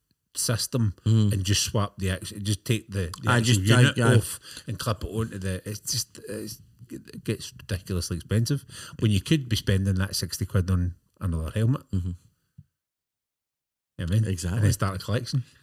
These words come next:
Speaker 2: Aye, 'cause that, 'cause I, I've just Googled the wee Spitfire helmet. It's gorgeous.
Speaker 1: It's stunning, isn't it?
Speaker 2: Aye,
Speaker 1: It's
Speaker 2: it's
Speaker 1: a cracking
Speaker 2: great, yeah.
Speaker 1: looking thing.
Speaker 2: Mm.
Speaker 1: So, yeah. So that's my take out from it.
Speaker 2: Cool.
Speaker 1: What about yours?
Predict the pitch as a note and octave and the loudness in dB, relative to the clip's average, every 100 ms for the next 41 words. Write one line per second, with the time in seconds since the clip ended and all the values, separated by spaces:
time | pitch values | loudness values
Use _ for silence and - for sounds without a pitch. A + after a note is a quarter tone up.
0 | _ F#2+ G#2 - G2+ F#2+ F#2+ G2+ G#2 G#2 | _ -2 0 0 0 0 2 2 2 0
1 | G2 G#2+ - G#2 G#2+ G#2 G#2 - A2+ B2+ | 2 2 2 2 4 2 0 0 -2 2
2 | C3 B2 G2+ G#2 A#2 D#3 - - _ G2 | 4 2 0 0 0 0 -4 -10 _ -6
3 | - - A#2+ C3+ C3+ D#3+ G#2+ A2 D#2+ - | -4 2 4 6 6 4 4 2 0 0
4 | B2 D#3+ D3+ E3 C#3+ D3+ C3 G#2+ - F#2 | 2 2 0 0 -2 0 0 -2 -10 -8
5 | F#2 G2+ - - - - G2+ G2 G#2+ - | -8 -6 -8 -8 -8 0 4 4 4 0
6 | - E3+ E3+ D3 B2 C3 A#2 C3 B2 B2+ | 0 2 4 2 4 2 2 0 2 2
7 | C3 - _ - _ _ - A#2+ A#2 C3 | 2 -4 _ -20 _ _ 0 2 4 4
8 | B2+ A#2+ B2 - | 6 6 6 2